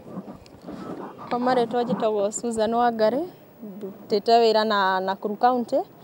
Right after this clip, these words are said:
Thaa ici ndĩ na mĩaka kenda kwa Nakuru County, na kĩrĩa tũrehoya nĩ kũbutwo, tũrabutirwo ghafla hatarĩ notice,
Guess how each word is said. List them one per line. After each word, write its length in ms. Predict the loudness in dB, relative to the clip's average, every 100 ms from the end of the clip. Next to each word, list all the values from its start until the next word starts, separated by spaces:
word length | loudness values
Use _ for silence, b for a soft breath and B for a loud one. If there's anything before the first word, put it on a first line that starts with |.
| B -18 -12 2
Thaa 80 | 4
ici 220 | 4 6
ndĩ 140 | 6 8
na 260 | 6 6
mĩaka 400 | 6 6 6 6 4
kenda 400 | 6 6 6 4
kwa 160 | 2
Nakuru 300 | 0 0 -2
County, 440 | 4 4 4 4 4 2 b b b b b 0
na 120 | 2
kĩrĩa 260 | 6 8 8
tũrehoya 720 | 8 8 8 8 6 6 2 -6 -8
nĩ 140 | 0 2
kũbutwo, 440 | 4 4 6 6
tũrabutirwo 640 | 8 6 6 0 2 4 8
ghafla 420 | 8 8 8 8
hatarĩ 440 | 6 4 6 8 8
notice, 480 | 8 8 8 4